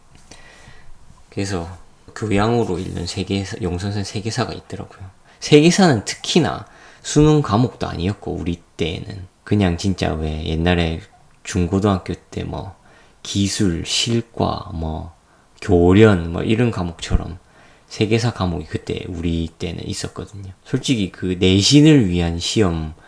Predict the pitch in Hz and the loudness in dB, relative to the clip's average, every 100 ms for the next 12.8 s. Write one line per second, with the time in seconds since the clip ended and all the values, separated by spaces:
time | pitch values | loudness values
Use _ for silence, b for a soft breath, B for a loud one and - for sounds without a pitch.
0 | B B - - 87 90 98 - 82 80 | B B -16 -8 -6 -6 -8 -8 -8 -6
1 | 80 87 95 - - 92 98 - _ - | -6 -6 -6 -8 -16 -16 -16 -18 _ -6
2 | 95 104 165 131 - 80 82 123 98 73 | 2 6 8 8 2 -6 -4 -4 -4 -6
3 | - 90 - 92 76 78 80 80 _ _ | -10 -8 -6 -6 -8 -10 -10 -12 _ _
4 | _ _ B B B _ - - 123 156 | _ _ B B B _ -8 -2 2 2
5 | 160 104 98 123 135 113 - 80 87 95 | 2 0 0 0 0 -4 -6 -10 -10 -12
6 | - b b b b b - 208 180 131 | -18 b b b b b 0 2 2 -2
7 | - 98 120 135 139 87 82 85 120 131 | -4 -4 0 0 2 0 -4 -4 -2 0
8 | 143 151 - 120 - - 101 87 98 101 | 0 -2 -2 -4 -4 -6 -4 -2 -2 -4
9 | - - - _ _ b b b b b | -12 -20 -20 _ _ b b b b b
10 | - - 107 117 113 - 117 131 98 - | -10 -4 -2 0 -2 -2 0 2 0 -2
11 | 120 110 90 82 80 82 - - 110 123 | -2 -2 -4 -8 -8 -8 -4 4 6 6
12 | 101 85 82 104 85 76 76 78 | 2 0 -4 -6 -6 -8 -10 -14